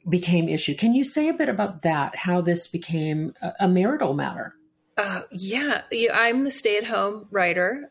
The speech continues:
Speaker 2: and my wife is the, um, go-to-work person. She was a police lieutenant in San Francisco at the time. So, uh, there, there came a point where I was pretty much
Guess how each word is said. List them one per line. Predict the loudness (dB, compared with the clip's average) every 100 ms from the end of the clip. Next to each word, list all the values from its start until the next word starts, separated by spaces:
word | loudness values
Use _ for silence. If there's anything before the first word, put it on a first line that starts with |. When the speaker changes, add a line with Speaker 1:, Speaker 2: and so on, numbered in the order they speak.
| -4
Speaker 2:
and | -2 0
my | 0
wife | 0 -2 -2 -6 -10
is | -6 -4 -4 -4
the, | -4 -4 -4 -6 -6 -4
um, | -4 -4 -8 -12 -8
go-to-work | -2 0 0 0 0 -2 -8 -20 -20 -20 _ -2
person. | 2 2 0 -4
She | -2 -2
was | 0 -2
a | -6
police | -4 -2 0 0
lieutenant | -4 -4 -4 -4 -4
in | -6
San | -6 -6
Francisco | -6 -8 -6 -2 -2 -2 -6 -8 _
at | -6 -2
the | -2
time. | -2 0 -2 -4 -2
So, | 0 4 4 4 0 -4 -18 -20 -20 _ _ _ _ _ _
uh, | 0 2 2 0 -4 -10 -20 _ _ _ _ _ _ _ _ _ _ _ _ _ _ -2
there, | 2 2 2
there | 0
came | 0 -2 0 0
a |
point | -4 -4 -2 -2 -2
where | -2 2 2 2 0 -2
I | -2
was | 0 -2
pretty | -6 -8 -4 -2
much | 0 -2 -2 -2 -2 -4